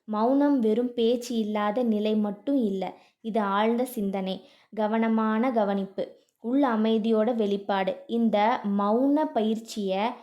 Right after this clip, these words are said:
நீங்க உங்க வாழ்க்கையில ஃபாலோ பண்ண ஸ்டார்ட் பண்ணா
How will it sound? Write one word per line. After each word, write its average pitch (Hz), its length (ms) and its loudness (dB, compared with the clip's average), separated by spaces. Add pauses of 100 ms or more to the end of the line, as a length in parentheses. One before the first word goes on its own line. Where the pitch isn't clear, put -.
(140)
நீங்க 240 380 0
உங்க 214 240 2
வாழ்க்கையில 233 680 0
ஃபாலோ 208 360 0
பண்ண 220 300 -2
ஸ்டார்ட் 202 500 -6
பண்ணா 185 360 -8